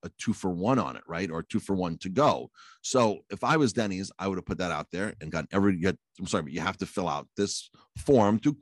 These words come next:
qualify. We're gonna email you the offer to your email. You show us your phone right then and there. So we know that you're getting our emails, right? You know the emails are working. Fill this out, scan it, whatever it is. Fill it out, show the server,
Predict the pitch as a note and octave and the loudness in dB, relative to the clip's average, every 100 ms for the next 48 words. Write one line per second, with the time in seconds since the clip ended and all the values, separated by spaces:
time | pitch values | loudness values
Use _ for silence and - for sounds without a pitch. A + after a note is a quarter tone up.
0 | - - C#3 A2 F2+ E2+ D2 G2+ D#3 _ | -8 -2 2 2 0 -4 -4 -4 -6 _
1 | - - - A2 B2 B2+ - D#3+ G3+ E3 | -20 -18 -4 0 0 -2 -2 0 2 2
2 | C3+ A2+ G#2+ - G#2 A#2 A2 G2 G2+ F#2+ | 2 2 0 -2 -4 -4 -4 -6 -6 -2
3 | A#2+ A#2 F#2+ F2+ - C#3 D#3+ - G#2 - | 2 2 0 -4 -2 0 0 -4 -6 -6
4 | A2+ G2 F#2 F2 F2+ F#2 F2 D#2 _ - | -4 -4 -6 -6 -6 -4 -4 -6 _ -20
5 | _ _ - - B2+ A2 D#2+ G#2+ A2+ A2+ | _ _ -12 0 2 2 2 0 2 4
6 | B2+ B2 G#2+ G2 G2+ F#2+ F2 G#2 G2+ E2 | 2 0 -4 -4 -4 -4 -8 -4 -4 -6
7 | C#2 - E2 G2 F#2+ F#2+ G2 G2+ G2 F2+ | -10 -10 -6 0 2 2 2 0 0 -2
8 | F2 - D#2 E2 E2+ G2 G2 D2 B1+ - | -6 -10 -10 -6 0 2 2 -2 -14 -8
9 | G2+ A#2 A2+ G2+ F#2 - - F#2+ F#2 A1 | -2 0 2 0 -2 -4 -2 -2 -2 -4
10 | E2+ G#2 G2 F2+ E2+ - _ _ _ - | -2 0 0 0 -4 -8 _ _ _ 0
11 | A#2+ B2 G#2 - _ - - A#2+ C#3 - | 2 4 2 -2 _ -4 2 2 2 0
12 | G#2+ F#2 F#2+ F#2+ | 0 0 -2 -4